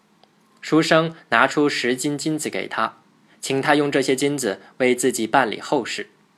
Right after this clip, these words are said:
王便尽心为书生办理了后事，并把剩下的金子也埋在了书生的棺材中。时过不久，有一回他在路上行走，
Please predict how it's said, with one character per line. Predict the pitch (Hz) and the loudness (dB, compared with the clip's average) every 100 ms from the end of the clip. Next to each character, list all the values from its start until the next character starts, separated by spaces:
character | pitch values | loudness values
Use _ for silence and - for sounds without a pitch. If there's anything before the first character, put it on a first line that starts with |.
| _ _ _ _ - | _ _ _ _ 0
王 | 117 127 147 156 - | 6 6 4 -4 -4
便 | - 139 139 | 0 2 2
尽 | 175 135 | 0 0
心 | - 147 143 | -2 -2 0
为 | 131 | 0
书 | - 135 | 0 0
生 | 120 135 139 | 0 -2 -2
办 | - 127 | 0 2
理 | 107 | 0
了 | 95 | -6
后 | 98 131 107 | -2 -2 -2
事， | - 110 - _ _ _ _ - | -6 -12 -14 _ _ _ _ 2
并 | 190 | 4
把 | 156 123 | 6 4
剩 | - 160 135 | 2 -2 2
下 | 131 | 2
的 | 117 | 2
金 | - 147 160 | -2 -2 -2
子 | 104 - - | -4 -8 -6
也 | 120 117 | -2 2
埋 | 110 120 | 2 2
在 | 156 143 | 2 2
了 | 110 - | 0 -4
书 | - 131 | -4 -2
生 | - 127 | -4 -6
的 | 98 | -4
棺 | 127 127 | -4 -4
材 | 127 104 | -6 -12
中。 | 98 110 - _ _ _ _ _ _ _ _ _ - | -12 -12 -16 _ _ _ _ _ _ _ _ _ -10
时 | - 135 | 0 2
过 | 143 | 4
不 | 135 139 | 2 2
久， | 120 104 113 - | 2 0 -2 -2
有 | - 135 | 4 4
一 | 156 | 4
回 | 135 123 135 - | 4 2 0 -2
他 | - 135 | 2 4
在 | 135 | 4
路 | 147 139 | 2 0
上 | 123 110 | 0 -6
行 | 107 113 | -8 -6
走， | 120 85 | -4 -4